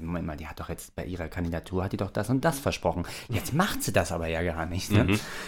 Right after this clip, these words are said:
Speaker 2: Hab ich da was nicht verstanden? Hab ich
Speaker 1: Ja.
Speaker 2: da was nicht mitgekriegt?
Speaker 1: Wie,
Speaker 2: Funktioniert
Speaker 1: wie
Speaker 2: das eigentlich
Speaker 1: kommt
Speaker 2: ganz
Speaker 1: das, ne?
Speaker 2: anders?
Speaker 1: Also da ist irgendwie so eine konstitutive Differenz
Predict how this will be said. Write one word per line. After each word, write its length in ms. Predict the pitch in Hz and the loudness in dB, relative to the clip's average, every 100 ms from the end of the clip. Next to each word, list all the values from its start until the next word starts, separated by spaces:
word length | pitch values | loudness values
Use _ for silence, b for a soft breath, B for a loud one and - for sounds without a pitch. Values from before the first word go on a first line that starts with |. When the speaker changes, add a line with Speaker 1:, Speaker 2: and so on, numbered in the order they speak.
| B | B
Speaker 2:
Hab 160 | - - | 4 4
ich 100 | - | 6
da 100 | 131 | 6
was 140 | 131 | 6
nicht 140 | 131 - | 4 4
verstanden? 560 | - - - 98 110 135 | 2 2 2 4 10 12
Hab 60 | |
ich 60 | 170 | 12
Speaker 1:
Ja. 80 | - | 12
Speaker 2:
da 40 | |
was 140 | 117 | 10
nicht 160 | 120 - | 6 4
mitgekriegt? 560 | 92 110 - 180 214 156 | 6 4 4 2 4 8
Speaker 1:
Wie, 40 | |
Speaker 2:
Funktioniert 280 | 127 147 123 | 8 10 10
Speaker 1:
wie 100 | 123 | 10
Speaker 2:
das 100 | 113 | 10
eigentlich 20 | |
Speaker 1:
kommt 100 | 170 | 10
Speaker 2:
ganz 100 | 101 | 10
Speaker 1:
das, 60 | 113 | 10
ne? 60 | |
Speaker 2:
anders? 340 | 110 139 - 120 | 10 10 8 6
Speaker 1:
Also 140 | 123 | 6
da 100 | 127 | 8
ist 140 | 131 147 | 6 6
irgendwie 180 | 139 | 6
so 80 | 127 | 6
eine 140 | 120 117 | 6 4
konstitutive 640 | 147 143 120 117 123 110 | 2 2 2 4 4 4
Differenz 720 | 107 98 90 110 175 170 - | 4 4 6 6 6 2 -2